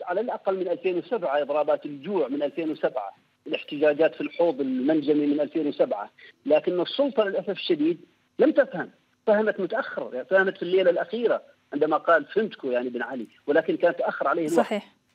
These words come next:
Speaker 1: في مصر أيضًا من ألفين وأربعة الاحتجاجات، احتجاجات ال-، العمال،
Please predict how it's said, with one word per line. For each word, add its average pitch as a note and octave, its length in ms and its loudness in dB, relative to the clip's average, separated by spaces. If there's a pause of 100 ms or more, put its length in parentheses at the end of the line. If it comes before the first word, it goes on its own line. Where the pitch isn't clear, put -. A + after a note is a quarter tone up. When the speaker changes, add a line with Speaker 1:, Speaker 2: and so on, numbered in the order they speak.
(120)
Speaker 1:
في F3+ 140 4
مصر D4+ 260 2
أيضًا A3 360 2
من F#3+ 180 -2
ألفين A#3+ 320 0
وأربعة B3 600 0
الاحتجاجات، F#3+ 840 0
احتجاجات E3+ 580 -4
ال-، D3 400 -6 (240)
العمال، E3 340 -4